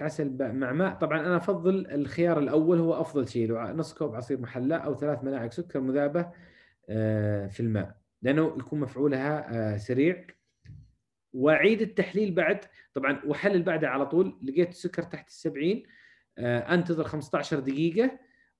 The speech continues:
أرجع أحلل السكر مرة ثانية، لقيت والله لا زال تحت السبعين، أسوي نفس الش-، اللي سويته أول مرة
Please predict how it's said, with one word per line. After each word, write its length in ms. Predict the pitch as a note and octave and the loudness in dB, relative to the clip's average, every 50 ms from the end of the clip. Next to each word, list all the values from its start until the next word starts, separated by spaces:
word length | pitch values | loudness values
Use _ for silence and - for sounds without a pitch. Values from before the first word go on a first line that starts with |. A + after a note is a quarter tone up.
| _ | _
أرجع 280 | D3+ E3+ E3+ D#3 E3+ C3+ | 2 2 4 4 2 0
أحلل 320 | B2+ - - E3 E3+ D#3+ | 0 0 0 2 2 2
السكر 440 | D#3 C#3+ - - F3 - - E3 D3 | 0 -2 -4 -6 -8 -4 -2 -2 0
مرة 200 | C#3+ D3 D3 D3 | 0 2 0 0
ثانية، 560 | C#3 - E3 E3+ F3+ F#3 G3+ A3+ C4+ C4 - - - - _ _ | 0 0 0 0 2 2 4 2 2 0 -2 -10 -20 -20 _ _
لقيت 320 | A#2 B2+ C3+ F3+ F#3+ F#3 D#3+ | -2 4 4 4 4 4 4
والله 180 | E3 D#3+ D3+ | 2 4 6
لا 80 | D#3 E3 | 4 4
زال 180 | E3+ G3+ G3+ | 4 4 2
تحت 240 | - F#3 E3+ - - | 0 -2 -6 -6 -10
السبعين، 560 | D#3+ - - F3 D#3+ C#3+ D3 F#3 G#3 G3 - - | -14 -6 -4 -4 -4 0 0 0 0 -2 -4 -10
أسوي 340 | C#3 - - F#3 F3+ F3 F3 | -4 0 2 4 4 4 4
نفس 200 | F#3+ F#3 F#3 - | 2 2 0 -4
الش-، 140 | E3 - - | -6 -6 -6
اللي 140 | D3+ D3+ D3 | -6 -6 -4
سويته 400 | D3 E3 D#3+ E3 D#3 D#3 D3 A#2 | -2 0 0 0 0 0 -2 -2
أول 220 | D#3+ D3 D3 D3 | 2 2 2 4
مرة 500 | D3 D3+ D3+ D3+ F3+ A3+ B3+ - - - | 4 2 0 2 0 -2 -2 -4 -12 -20